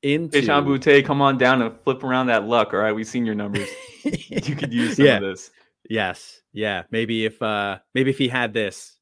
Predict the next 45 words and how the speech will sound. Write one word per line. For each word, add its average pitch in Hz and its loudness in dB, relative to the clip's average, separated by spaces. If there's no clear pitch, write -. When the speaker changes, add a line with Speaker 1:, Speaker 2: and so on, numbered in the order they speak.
Speaker 1:
he - -18
wouldn't 95 -10
have 92 -12
lost. 92 -12
Was 95 -12
that, 90 -8
like, 87 -12
a - -20
couple - -18
mil? 95 -12
Speaker 2:
I 101 -8
think, 123 -6
no, 117 2
I 127 6
think 131 0
it's, 135 -6
like, 113 -2
a 95 -2
hundred 95 -6
grand. 92 -6
I 95 -6
don't 110 -8
think 104 -10
Speaker 1:
Hundred 95 -6
Speaker 2:
he 90 -8
has 90 -8
Speaker 1:
grand. 90 -14
Speaker 2:
a 90 -12
mil. 92 -14
Yeah, 85 -14
yeah. - -20
Speaker 1:
Okay. 87 -18
It - -8
was 101 -6
a 95 -6
lot. 85 -6
Um, 104 -4
all 131 2
right. 104 -2
Into 139 -2
the 107 -10
Devy 98 -4
notes 87 -10
here. 87 -8
And 92 -10